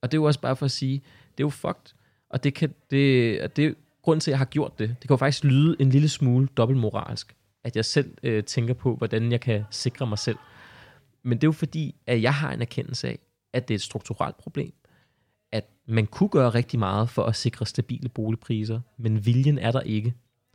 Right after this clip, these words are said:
Og så kan jeg som individ, nu apropos det med at føle sig magtfuld,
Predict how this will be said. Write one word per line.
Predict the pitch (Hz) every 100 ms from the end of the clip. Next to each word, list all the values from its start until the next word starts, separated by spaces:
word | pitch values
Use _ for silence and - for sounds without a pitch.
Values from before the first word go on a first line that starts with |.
| _ _ _ _ _ _ -
Og | 117
så | 151 147
kan | - 143
jeg | 120
som | - 147
individ, | 117 110 123 - - _ _ _
nu | - 123 -
apropos | 160 - -
det | 123 120
med |
at | 117
føle | 131 117
sig | 110
magtfuld, | 107 - -